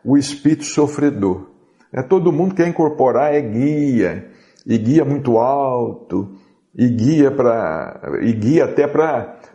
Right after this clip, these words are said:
pra fazer curas, não é? Isso é um problema, é um problema muito sério.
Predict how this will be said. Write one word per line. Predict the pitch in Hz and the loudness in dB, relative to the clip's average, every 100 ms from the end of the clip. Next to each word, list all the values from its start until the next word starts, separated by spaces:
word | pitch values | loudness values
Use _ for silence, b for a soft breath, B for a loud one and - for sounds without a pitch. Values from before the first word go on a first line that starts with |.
| - | -4
pra | 120 | -2
fazer | - 123 110 123 - | 0 0 0 -4 -2
curas, | 123 165 190 175 131 90 92 - - - _ b b - | 2 2 2 2 2 0 -2 -6 -10 -12 _ b b -6
não | 95 | -2
é? | 127 175 - - _ | -2 -2 -6 -20 _
Isso | - 113 - | -8 -4 -2
é | |
um | 370 | -4
problema, | 370 - 330 160 160 160 165 | -4 -4 0 0 0 0 -2
é | 113 131 | 0 0
um | 160 | 0
problema | 147 165 131 151 160 | 0 0 2 2 0
muito | 170 170 | -2 -6
sério. | - - 117 104 101 95 | -4 2 2 2 0 -6